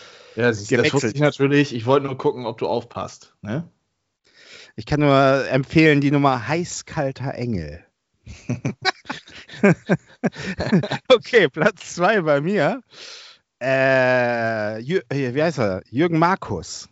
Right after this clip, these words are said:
Speaker 2: Kennst du den?
Speaker 1: Scheiße.
Speaker 2: Eine neue Liebe ist wie ein neues Leben.
Speaker 1: Dim, dim, dim. Ja, äh, Platz eins, The One and Only,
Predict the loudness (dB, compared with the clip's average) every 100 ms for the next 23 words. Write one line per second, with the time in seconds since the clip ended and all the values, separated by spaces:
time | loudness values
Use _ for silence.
0 | -20 _ _ _ -8 -8 -6 -6 -8 -20
1 | _ -20 -18 -4 0 0 2 2 0 -2
2 | -4 -4 -4 -6 -8 -8 -6 -4 -4 -4
3 | -6 -6 -6 -6 -8 -10 _ _ _ _
4 | _ _ -8 2 4 4 4 4 2 0
5 | 2 2 0 0 0 4 6 8 6 2
6 | -6 -8 -10 -2 4 6 8 6 4 4
7 | 4 4 2 2 2 -4 -14 -20 _ _
8 | _ _ -14 -4 0 4 4 2 2 2
9 | 2 0 -2